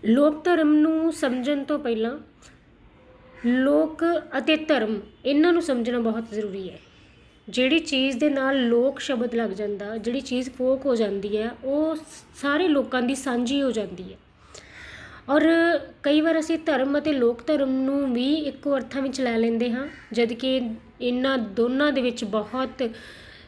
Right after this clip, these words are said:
ਫਰਕ ਜਿਹੜਾ ਸਾਨੂੰ ਵੇਖਣ ਨੂੰ ਮਿਲਦਾ ਹੈ। ਲੋਕ ਦੀ ਪਰਿਭਾਸ਼ਾ ਐਲਨ ਡੰਡੀਜ਼ ਕਿਵੇਂ ਦਿੰਦੇ ਆ? ਲੋਕ ਇੱਕ ਤੋਂ ਵੱਧ ਲੋਕਾਂ ਦਾ ਅਜਿਹਾ ਸਮੂਹ ਹੈ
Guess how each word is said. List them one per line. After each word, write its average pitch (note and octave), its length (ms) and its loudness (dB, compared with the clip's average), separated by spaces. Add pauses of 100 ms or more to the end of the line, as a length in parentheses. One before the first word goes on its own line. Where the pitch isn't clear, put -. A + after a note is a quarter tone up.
(180)
ਫਰਕ C4 300 2
ਜਿਹੜਾ A#3+ 260 2
ਸਾਨੂੰ A#3 280 -2
ਵੇਖਣ A3 320 -2
ਨੂੰ A3+ 140 0
ਮਿਲਦਾ G#3+ 260 0
ਹੈ। A3+ 220 -6 (880)
ਲੋਕ D4+ 500 4
ਦੀ E4+ 220 4
ਪਰਿਭਾਸ਼ਾ C#4+ 880 -2
ਐਲਨ D4+ 300 2
ਡੰਡੀਜ਼ C4 420 0
ਕਿਵੇਂ A3+ 260 2
ਦਿੰਦੇ G3+ 320 -2
ਆ? - 20 -10 (680)
ਲੋਕ C#4+ 500 2 (260)
ਇੱਕ C4 280 -2
ਤੋਂ D4+ 240 0
ਵੱਧ A#3 260 0
ਲੋਕਾਂ B3 420 -2
ਦਾ A#3+ 200 0
ਅਜਿਹਾ B3 300 -2
ਸਮੂਹ C4 400 0
ਹੈ D4+ 220 -8